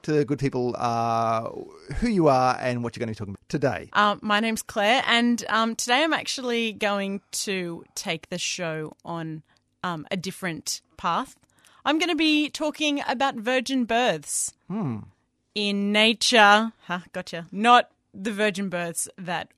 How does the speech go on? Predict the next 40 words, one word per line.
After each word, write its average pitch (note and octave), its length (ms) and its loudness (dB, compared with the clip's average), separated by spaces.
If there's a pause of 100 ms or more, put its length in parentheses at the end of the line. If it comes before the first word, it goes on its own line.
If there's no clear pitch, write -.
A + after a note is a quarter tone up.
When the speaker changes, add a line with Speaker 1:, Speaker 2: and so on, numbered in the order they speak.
(140)
Speaker 2:
we D#3 500 -8
are D3+ 360 -8 (240)
so - 360 -6
commonly, D3+ 760 -12 (500)
um, D#3+ 260 -12
so - 180 -6
commonly E3 320 -8
hear D#4 360 2
of, A#3+ 500 6 (120)
um, F3 340 -6 (120)
in F#3 120 -4
Speaker 1:
Yeah, A#2+ 80 2
that A#2 140 -2
is A2+ 100 -8
so C3 120 -2
commonly, - 360 -2
yep. - 140 -2
Speaker 2:
religion, A3 360 0
Speaker 1:
Yep. A3+ 240 -2
Speaker 2:
but F3+ 360 -2 (140)
the F3+ 100 -14
virgin E3+ 360 -6
births, D#3 460 -6 (120)
um, D3 340 -10 (960)
of, E3 340 -6 (300)
of D#3+ 220 -8 (100)
nature. - 400 -12 (420)
Speaker 1:
Okay, G#3 200 -2
great. C#3+ 280 2
So E3+ 80 0
when F3+ 100 4
you F#3 40 0
say D#3+ 140 2
a C#3+ 40 2
different C3+ 220 -4
path, A#2+ 340 2
it's - 160 -12
more B2+ 220 0
a B2 60 -6
different A#2+ 320 -6